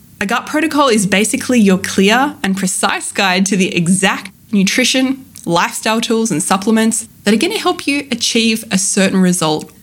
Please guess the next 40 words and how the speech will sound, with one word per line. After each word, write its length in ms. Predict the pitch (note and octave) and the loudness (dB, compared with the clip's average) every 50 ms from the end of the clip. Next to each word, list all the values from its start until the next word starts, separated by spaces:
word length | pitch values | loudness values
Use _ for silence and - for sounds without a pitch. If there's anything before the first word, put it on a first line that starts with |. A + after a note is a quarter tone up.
| - | -4
with 400 | - E3 D#3 D#3+ - - - - | 0 0 0 0 -2 -8 -8 -6
your 100 | F3 D#3 | -4 -4
gut 220 | C#3+ - - - - | -4 -4 -6 -6 -6
health. 420 | - - - - - - - - - - - - - | -6 -8 -8 -8 -8 -12 -12 -16 -18 -20 -10 -6 -6
I've 160 | G3+ G3+ G3+ | -6 -4 -2
heard 160 | A#3+ A#3+ A#3 | -2 -2 -2
from 120 | A#3 A#3+ | 0 0
a 60 | A#3 G3+ | 2 2
lot 140 | E3+ E3+ | 2 2
of 40 | F3 | 4
my 120 | F#3+ F#3 F#3 | 2 2 0
clients 420 | F#3 - F#3+ F3+ F3+ F3+ F3+ - | 0 0 0 2 2 2 0 -2
that 100 | - D3+ | -4 -4
they've 120 | D#3+ E3 - | -4 -4 -4
had 240 | - D#3+ D#3 D#3+ D#3+ | -4 -4 -4 -4 -4
some 300 | - - E3+ E3 F3 F#3 | -4 -4 -2 0 0 0
practitioners 840 | - F#3 F#3 F#3+ - E3 - - E3 D#3+ D3+ D#3 D#3 - - - - - - - | 0 -2 -2 -2 -2 -4 -2 -2 -2 0 0 0 -2 -4 -8 -12 -20 -18 -4 0
only 360 | F3 G3 A#3 B3+ C4 C4+ C4+ | 2 4 4 4 6 4 4
recommend 680 | A#3+ A#3+ A#3+ B3 A#3+ A#3 G#3+ G#3+ A3 A3 A3 - - | 2 2 0 2 2 2 2 2 2 0 -2 -4 -6
supplements 640 | - - - F#3 F#3+ - F#3+ F#3+ F#3+ F#3+ F#3+ - - | -6 -2 -2 -2 0 2 2 2 4 2 2 0 0
or 240 | E3 D3 D3+ - - - - - | -2 -2 -2 -4 -6 -6 -2 0
only 340 | F#3+ G#3+ A#3 A#3+ C4 B3 A3+ | 2 4 4 4 4 4 4
diet 320 | G#3 F#3+ F3 F3 F3 - | 4 4 2 0 -2 -2
changes. 680 | - - F#3 F3 F3+ F3 F#3+ F3+ F3+ F3+ F#3+ - - - - - - | -4 -2 0 0 0 0 0 2 2 2 0 -2 -4 -10 -20 -10 -4
And 140 | - A#3+ B3 | -2 0 2
what 160 | C#4+ F4 F4+ | 2 2 2
I've 200 | D#4+ C4 A#3+ A#3+ | 2 0 -2 -4
found 240 | - - A#3 A3+ A3 | -2 -2 0 2 2
most 240 | G#3 G3+ G3+ G3+ - | 2 2 0 0 -2
effective 680 | F#3+ - - D#3 D#3+ - G#3+ F#3+ G#3+ C4 - - - - - - | -4 -2 -2 -4 -2 0 0 0 0 -2 -4 -10 -16 -16 -6 0
is 140 | F#3 F#3 F#3 | 2 2 4
that 200 | G3 F3+ F3+ F#3 | 4 2 2 0
we 320 | G3 F#3+ F#3+ G3 F#3+ G3 F#3+ F#3+ | 0 2 2 2 0 -2 -4 -6
look 280 | F3 E3+ F3+ A3 - - | -6 -4 -4 -4 -6 -6
at 120 | - D4 | -6 -2
you 140 | C#4 D4 C#4 | -2 0 0
as 180 | A#3+ G#3+ - | 0 -2 -2
a 20 | G3 | -4
whole 460 | G3 - - - - F3+ F3+ A3 A#3 | -6 -6 -8 -6 -2 0 2 2 0
person 720 | A#3 - F3+ D#3 E3+ F3+ - - F#3 F3+ C4 D#4+ - - | 0 0 -2 0 0 -2 0 0 0 2 0 0 -2 -6